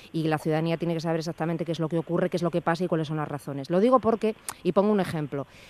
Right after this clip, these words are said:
eh, imaginemos que una, bueno, pues que una comunidad de propietarios, la escalera, el, el, la escalera comunitaria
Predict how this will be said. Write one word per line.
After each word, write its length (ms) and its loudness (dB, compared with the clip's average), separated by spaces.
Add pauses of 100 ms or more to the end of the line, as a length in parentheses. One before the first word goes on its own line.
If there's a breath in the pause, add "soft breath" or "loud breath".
(140 loud breath)
eh, 440 4
imaginemos 500 4
que 140 2
una, 680 4
bueno, 200 -2
pues 160 -4
que 340 -4
una 220 2
comunidad 300 2
de 40 2
propietarios, 480 0
la 80 -2
escalera, 560 0
el, 480 -4
el, 300 -6
la 60 -2
escalera 360 0
comunitaria 640 2